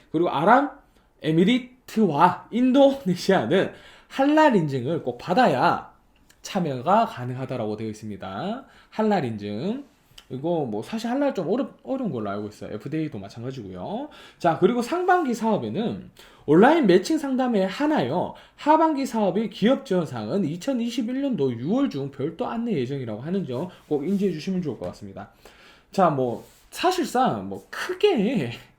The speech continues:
지원이라고 할 거는 사실 없긴 한데요. 첫 번째로는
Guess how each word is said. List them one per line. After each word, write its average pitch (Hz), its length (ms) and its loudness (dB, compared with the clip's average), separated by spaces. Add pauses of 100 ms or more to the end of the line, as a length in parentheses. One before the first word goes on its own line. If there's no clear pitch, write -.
(540)
지원이라고 226 640 4
할 214 140 0
거는 240 240 -2
사실 220 300 -4
없긴 208 340 -4
한데요. 143 560 -4
첫 240 140 -10
번째로는 185 640 -4